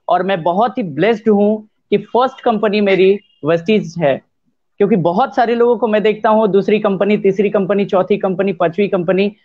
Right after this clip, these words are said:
और मेरी पहली कंपनी, और जो हम लोग मिलके आगे बढ़ रहे हैं, तो इसलिए बहुत ही ऊपर वाले का धन्यवाद जो ऐसी कंपनी में हमको direct लाया है। और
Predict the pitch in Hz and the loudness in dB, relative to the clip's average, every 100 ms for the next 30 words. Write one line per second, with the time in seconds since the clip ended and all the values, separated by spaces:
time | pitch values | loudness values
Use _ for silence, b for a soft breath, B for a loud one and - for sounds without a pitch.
0 | b - 175 185 208 208 180 190 196 190 | b -2 -2 0 -2 -2 -2 -2 -2 -4
1 | 165 165 123 _ _ - 170 165 202 180 | -4 -4 -6 _ _ -2 -2 0 -2 0
2 | 185 208 185 196 180 208 208 156 175 202 | 0 0 2 0 2 0 0 -2 -2 -2
3 | 160 170 190 202 214 _ _ 190 202 220 | -2 -2 -2 -2 -4 _ _ 0 0 0
4 | 220 165 175 220 226 220 196 202 202 202 | 0 0 0 -2 -2 -2 -2 -2 0 2
5 | 208 208 165 160 185 202 196 170 202 - | 0 -2 -4 -4 -2 0 0 2 -2 0
6 | 156 160 214 185 170 196 202 190 175 170 | -2 -2 -4 -4 -2 -2 0 0 -2 -2
7 | 175 143 165 170 156 160 185 _ _ - | 0 0 -2 -2 0 0 -2 _ _ -2
8 | 156 175 180 180 170 | 2 2 2 0 -4